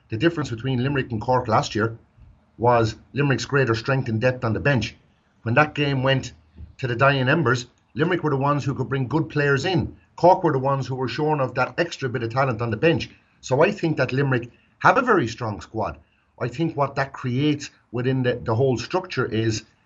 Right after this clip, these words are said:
the players that didn't make it, didn't start, but are on the bench and will have belief in themselves. They'll be pushing every bit as hard this year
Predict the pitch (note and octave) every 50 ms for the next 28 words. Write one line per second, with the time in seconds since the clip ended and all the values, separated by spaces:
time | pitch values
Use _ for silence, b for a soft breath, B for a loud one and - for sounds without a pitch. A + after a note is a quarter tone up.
0 | _ _ _ _ _ _ _ _ _ - G#2 G#2+ C#3+ F3 F#3+ F#3 F3 E3 - D3+
1 | C3+ - - F#3 F3+ F3+ F3 D#3+ C#3+ C3+ C3+ - A#2+ A2 - - F3 F3 F3 B2
2 | - - - D3 C#3+ C3+ A#2 A2 - B2+ A#2 A#2+ A#2+ C3 E3+ F3+ E3 B2 A2+ C3+
3 | C#3+ C#3+ C3 A2+ - - B2+ B2 A#2 A2+ B2 C3 A#2 A2 B2+ B2 C#3+ D3+ D3 -
4 | A#2+ A2 G#2 G#2 G2+ - D3 D#3 D3 A#2 - - b b b b b b b b
5 | _ - E3+ G3 G3 F#3+ F3+ F#3 - F3+ E3 D#3+ - D#3 C#3+ A2+ - - - -
6 | - D3+ D#3+ F3+ F3 F3+ E3+ F3 E3+ - D#3 D#3 D3+ D3+ B2+ A#2 C3+ B2+ - B2+
7 | G#2+ F#2 D2+